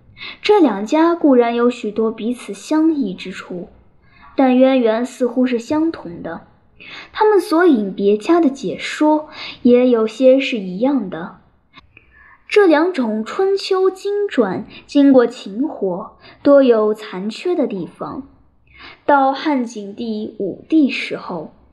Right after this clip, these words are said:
才有经师重加整理，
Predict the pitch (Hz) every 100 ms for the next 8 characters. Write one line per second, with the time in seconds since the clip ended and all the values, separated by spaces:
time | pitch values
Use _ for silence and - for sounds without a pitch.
0 | - - - - 262 262 254 233 240 320
1 | 330 330 - 330 330 - 247 269 349 359
2 | 285 185 240 247 170 214